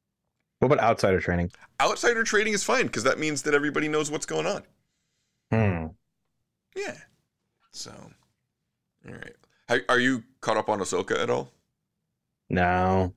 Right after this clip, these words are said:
Speaker 2: I'm
Speaker 1: I
Speaker 2: still
Speaker 1: mean, I meant to be, but I'm not.
Speaker 2: Yeah, I'm, I'm still behind on Ahsoka. I'm you know, I'm gonna watch Loki when it comes out. I'm interested to see how much, uh,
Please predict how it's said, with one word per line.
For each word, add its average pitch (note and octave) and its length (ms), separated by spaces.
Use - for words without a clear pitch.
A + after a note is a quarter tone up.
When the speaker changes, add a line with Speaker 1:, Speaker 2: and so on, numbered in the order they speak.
Speaker 2:
I'm A2 120
Speaker 1:
I - 20
Speaker 2:
still A2 140
Speaker 1:
mean, G2 340
I A2+ 80
meant G#2+ 220
to G#2 80
be, F#2+ 180
but F#2 80
I'm F2+ 140
not. F2 320
Speaker 2:
Yeah, G2+ 200
I'm, G2 200
I'm A2+ 140
still C3 180
behind C#3 260
on C#3+ 80
Ahsoka. G2+ 720
I'm G2+ 340
you G2+ 60
know, F#2+ 180
I'm G#2 100
gonna A#2 140
watch A#2+ 260
Loki G2 320
when F#2+ 140
it - 80
comes F#2 220
out. F#2 240
I'm F#2+ 100
interested A2 420
to - 60
see G2+ 160
how G#2 120
much, G2 420
uh, F#2 280